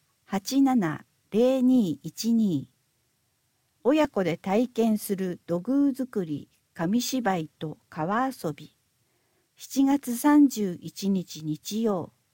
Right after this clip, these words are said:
午前九時から午後五時。小学生以上の親子十組、五百二十円。夏休み子ども七宝焼き教室、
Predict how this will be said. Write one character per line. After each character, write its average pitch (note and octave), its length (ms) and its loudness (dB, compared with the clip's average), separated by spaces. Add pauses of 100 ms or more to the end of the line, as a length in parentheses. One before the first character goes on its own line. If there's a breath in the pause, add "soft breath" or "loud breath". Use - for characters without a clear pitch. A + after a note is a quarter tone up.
(180)
午 C#4 200 0
前 G#3 260 0
九 - 160 -2
時 A3 160 -2
か D#3+ 180 -10
ら D#3 300 -10 (140)
午 B3+ 120 0
後 G#3+ 200 2
五 F3+ 180 -4
時。 - 260 -16 (880)
小 C4+ 320 0
学 C4+ 240 -2
生 B3 360 0
以 A#3+ 140 -4
上 F#3+ 300 -2
の D3 220 -6
親 G#3 300 -2
子 - 280 -14 (180)
十 C#4 200 -4 (180)
組、 D3+ 360 -6 (720)
五 E3+ 100 -6
百 C4 360 -2
二 A#3+ 180 4
十 G#3+ 400 0
円。 C#3 320 -12 (1400)
夏 G3+ 320 -4
休 C#4+ 320 0
み E3+ 300 -4
子 F3+ 160 -6
ど B3+ 140 2
も B3+ 160 2
七 - 180 -8
宝 C4 340 0
焼 B3+ 360 -2
き - 20 -20
教 G3+ 300 -2
室、 - 420 -16